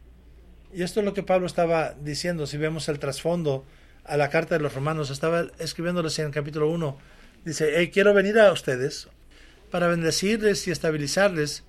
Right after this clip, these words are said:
pero una de mis metas principales es", capítulo quince, versículo veinticuatro, "ustedes me puedan la-, enviar a España". Quiere estabilizarlos para que estén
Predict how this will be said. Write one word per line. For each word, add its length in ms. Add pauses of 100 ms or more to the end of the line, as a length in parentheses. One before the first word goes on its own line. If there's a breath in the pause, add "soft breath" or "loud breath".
(800 soft breath)
pero 160
una 140
de 100
mis 180
metas 380
principales 580
es", 420
capítulo 440
quince, 280
versículo 320
veinticuatro, 680 (500 soft breath)
"ustedes 480
me 140
puedan 320
la-, 180 (540)
enviar 300
a 40
España". 540 (720 soft breath)
Quiere 180
estabilizarlos 720
para 260
que 200
estén 420